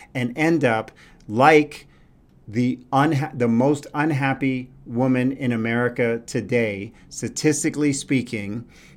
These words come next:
is in her forties or fifties, childless, and she didn't want to be, uh, or single parenting and exhausted, and basically married to her job,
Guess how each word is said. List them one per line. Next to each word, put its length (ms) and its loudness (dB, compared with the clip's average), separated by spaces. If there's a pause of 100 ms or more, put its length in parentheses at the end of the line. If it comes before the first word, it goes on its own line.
is 480 -2 (100)
in 160 0
her 160 -6
forties 600 0
or 100 0
fifties, 720 -4
childless, 880 -2 (280)
and 160 -6
she 140 -8
didn't 300 -6
want 220 -2
to 100 -6
be, 340 -8 (640)
uh, 540 -6 (460)
or 560 6
single 460 4
parenting 600 -2
and 120 -4
exhausted, 1080 -2 (1400)
and 500 0
basically 460 4
married 540 2
to 140 -4
her 140 -4
job, 460 -10